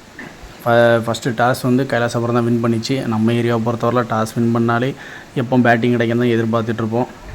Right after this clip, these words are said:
அந்த வகையில் டாஸ் ஜெயிச்ச உடனே கைலாசபுரமும் பேட்டிங் இறங்கிட்டாங்க. அதுல வந்து நம்ம மாடம்புல அப்படின்னு பேர் போட்டிருந்தாலும் நம்ம பசங்க எல்லாரும் சேர்ந்து தான் விளையாடுவாங்க.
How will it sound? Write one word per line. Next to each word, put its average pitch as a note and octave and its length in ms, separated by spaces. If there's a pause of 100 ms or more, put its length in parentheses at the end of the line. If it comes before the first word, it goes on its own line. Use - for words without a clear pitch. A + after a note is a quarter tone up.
அந்த A2 200
வகையில் A#2 300
டாஸ் A#2 320
ஜெயிச்ச A2+ 200
உடனே C3 240
கைலாசபுரமும் A2 580
பேட்டிங் A2 340
இறங்கிட்டாங்க. A2 540 (580)
அதுல D#3 240
வந்து D3+ 420 (1200)
நம்ம C3 280
மாடம்புல C3+ 640 (120)
அப்படின்னு A#2+ 220
பேர் B2 220
போட்டிருந்தாலும் A#2+ 600
நம்ம B2 260
பசங்க A#2+ 180
எல்லாரும் A#2 240
சேர்ந்து A#2 260
தான் B2 160
விளையாடுவாங்க. A#2+ 540